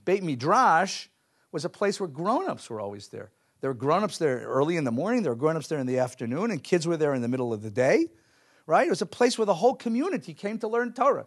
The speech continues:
C S P is a Beit Midrash, right? It's a Beit Midrash. It's a place where grown-ups come to learn Torah, right? A Beit Midrash. Now, you can build a Beit Midrash in Orange County.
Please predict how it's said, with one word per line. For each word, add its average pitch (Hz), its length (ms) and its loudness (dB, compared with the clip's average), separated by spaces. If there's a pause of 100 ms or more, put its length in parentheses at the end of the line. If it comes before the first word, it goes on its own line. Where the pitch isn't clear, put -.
(120)
C 240 280 -6
S 262 180 -2
P 202 340 -8 (160)
is 156 160 -8
a 165 60 -4
Beit 185 240 -2
Midrash, 220 560 -2 (720)
right? 202 240 -4
It's 196 100 -8
a 202 60 -2
Beit 170 240 -4
Midrash. 262 520 -4
It's 170 140 -14
a - 60 -12
place 185 280 -8
where 208 120 -6
grown-ups 165 480 2
come 151 240 -2
to 196 80 -6
learn 143 260 -2
Torah, 254 400 2 (720)
right? 185 320 6 (380)
A 170 40 -4
Beit 220 260 4
Midrash. 285 640 2 (600)
Now, 147 300 4 (280)
you 269 200 2
can 285 200 -2
build 220 240 2
a 233 60 0
Beit 214 220 0
Midrash 208 580 2 (100)
in 214 120 0
Orange 269 320 4
County. 262 400 0